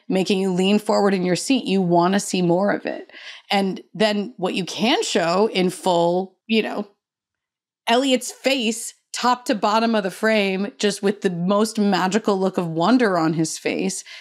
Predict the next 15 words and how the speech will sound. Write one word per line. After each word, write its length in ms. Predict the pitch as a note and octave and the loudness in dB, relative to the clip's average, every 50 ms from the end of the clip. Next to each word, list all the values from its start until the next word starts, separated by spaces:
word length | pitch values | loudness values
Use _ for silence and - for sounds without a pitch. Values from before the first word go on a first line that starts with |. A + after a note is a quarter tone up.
| - _ - | -20 _ -2
that 340 | F3+ F#3+ G3+ G#3+ A3+ A3 | 0 0 2 0 0 -4
sells 360 | - - - A3 G#3+ B3+ C4 - | -8 -6 -2 0 0 0 0 -2
it 160 | - - - | -4 -8 -10
to 120 | - - | -10 -8
you. 300 | - - - - - - - - - - - - | -8 -8 -8 -10 -10 -12 -14 -16 -20 -20 -8 -2
And 140 | - G#3+ A3+ | 0 0 2
then 80 | A#3 A#3+ | 2 2
you 80 | A#3+ | 2
cut 180 | A3+ C4 B3+ - | 0 0 0 2
to 100 | - C4 | 2 2
a 40 | A#3+ | 2
shot 320 | - - A#3 G#3 G#3 G#3 | 2 2 2 2 4 2
of 120 | G#3+ G#3 F3+ D4+ | 0 -2 -4 -6
E 180 | C#4+ A3 G#3 F#3+ | -4 -2 -2 -2
T, 540 | F#3 - - C#4+ C4 A3 F#3 F#3 F#3 F3+ | -4 -4 -4 -2 -2 0 -2 -2 -2 -4